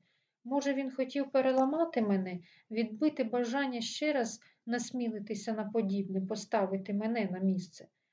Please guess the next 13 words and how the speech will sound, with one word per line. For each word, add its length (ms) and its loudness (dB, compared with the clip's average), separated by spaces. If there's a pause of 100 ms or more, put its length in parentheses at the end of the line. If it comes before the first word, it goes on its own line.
(300)
Треба 380 2
бу-, 400 -4
бути 340 -2
спокійним, 800 -6 (260)
не 240 -2
капітулювати, 960 -2 (320)
не 200 -2
дати 360 4
йому 300 -2
такого 420 -2
задоволення. 800 -4 (580)
«Ходіть, 440 0
Алане. 500 0